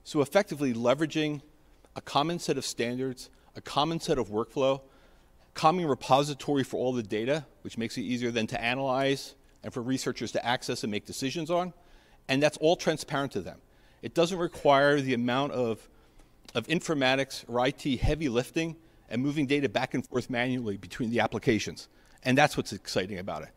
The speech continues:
And if a new vendor comes along that has a new standard, does large molecule representation better, faster, or something that's exciting, that can be plugged into the A P Is quickly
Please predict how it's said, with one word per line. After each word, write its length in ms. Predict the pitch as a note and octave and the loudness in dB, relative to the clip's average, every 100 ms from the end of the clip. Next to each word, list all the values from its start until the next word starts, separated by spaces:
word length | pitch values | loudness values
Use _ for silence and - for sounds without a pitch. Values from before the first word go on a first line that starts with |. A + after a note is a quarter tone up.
| _ _ - _ - | _ _ -20 _ -2
And 100 | C3 | 2
if 80 | C3 | 2
a 60 | C#3+ | 4
new 180 | E3+ | 2
vendor 340 | F#3 E3 E3+ D#3 | 4 2 4 2
comes 280 | - D3 C3 | 2 -2 0
along 420 | B2 B2+ B2 C3 - _ _ - _ - | 0 2 0 -4 -14 _ _ -20 _ 4
that 460 | B2 A#2+ - - - | 6 6 4 -10 -2
has 240 | D3 A#2 | 0 0
a 40 | A#2+ | 0
new 160 | C#3+ | 0
standard, 680 | D#3 - C3 C#3+ C#3+ C#3+ C#3+ - - _ - - | 0 2 2 2 2 2 2 -8 -20 _ -14 0
does 400 | C#3 C#3+ C3 - _ _ _ _ _ _ _ - | 2 2 -2 -12 _ _ _ _ _ _ _ -2
large 320 | A#2 D3 C#3 | 6 6 6
molecule 580 | C#3 C3 C#3 - D3 C3 | 4 6 4 0 0 2
representation 720 | A#2+ B2+ A#2+ A#2+ C#3 A#2+ A2 | 2 2 0 -2 -2 -2 -2
better, 520 | F#2+ A#2 C3 C#3 C#3 - - | 0 2 4 4 2 -2 -18
faster, 640 | - - B2+ - D3 C3+ C3+ - - _ _ _ _ - | -6 0 2 2 0 0 0 -6 -20 _ _ _ _ -4
or 120 | A2 | -2
something 380 | - D#3+ D#3 D3+ | 2 2 2 2
that's 200 | C3+ - | 0 0
exciting, 520 | A2+ - C#3 G#2 F2+ - _ _ - | -4 4 4 4 -4 -12 _ _ -4
that 200 | C3 D3 | 2 2
can 140 | F3+ D3+ | 2 -2
be 100 | C3+ | -4
plugged 400 | - C#3+ C3+ C#3 | 2 4 4 2
into 200 | C#3 B2+ | 0 -2
the 240 | G#2+ A#2+ | 0 0
A 20 | |
P 180 | A#2+ A2+ | -2 -2
Is 180 | G2+ - | -2 -4
quickly 500 | - E3 - F3+ | -4 -4 0 0